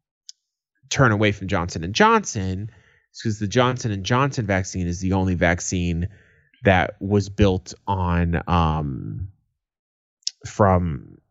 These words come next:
aborted fetal cells. So they go, "So use the other ones." But then I dove deeper into that, and they said, "But if you have no other option,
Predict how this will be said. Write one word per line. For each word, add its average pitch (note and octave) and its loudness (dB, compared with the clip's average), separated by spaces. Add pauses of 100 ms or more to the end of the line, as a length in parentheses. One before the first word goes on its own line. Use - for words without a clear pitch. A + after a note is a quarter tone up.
(120)
aborted G2+ 6
fetal F#2 -2
cells. - -6 (920)
So - 8
they A2 10
go, A2 8
"So A2 2
use F3 6
the C#3+ 12
other G2+ 6
ones." - -12 (840)
But B2 2
then D#3+ 6
I D#3+ 6
dove C#3+ 4
deeper C#3 0
into A#2+ 0
that, F3+ 0
and C2+ -8
they A2 -4
said, A2+ -2
"But A2+ -2
if A2 0
you A#2+ 2
have C3 2
no B2+ 2
other A2 0
option, G2+ -4